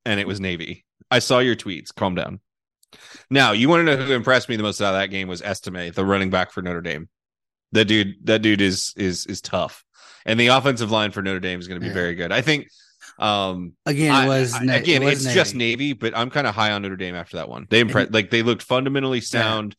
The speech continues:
Speaker 1: They look like they were good in the right areas that you need to be good in, in football.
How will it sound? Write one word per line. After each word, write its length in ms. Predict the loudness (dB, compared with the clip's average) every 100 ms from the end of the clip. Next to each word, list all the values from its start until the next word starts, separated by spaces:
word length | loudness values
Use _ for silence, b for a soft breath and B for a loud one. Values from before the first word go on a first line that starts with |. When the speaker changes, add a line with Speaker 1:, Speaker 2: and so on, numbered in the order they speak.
| b _ _ _ _
Speaker 1:
They 120 | -2
look 160 | 0 0
like 120 | -2
they 120 | -2
were 80 | -2
good 260 | 0 0 0
in 60 |
the 100 | -2
right 300 | -2 0 0
areas 440 | -2 -4 -2 -2 -4
that 120 | -8
you 80 | -8
need 180 | -8 -6
to 60 |
be 140 | -6 -4
good 240 | -4 -2
in, 140 | -4
in 100 | -6
football. 640 | -10 -12 -4 -2 -2 -4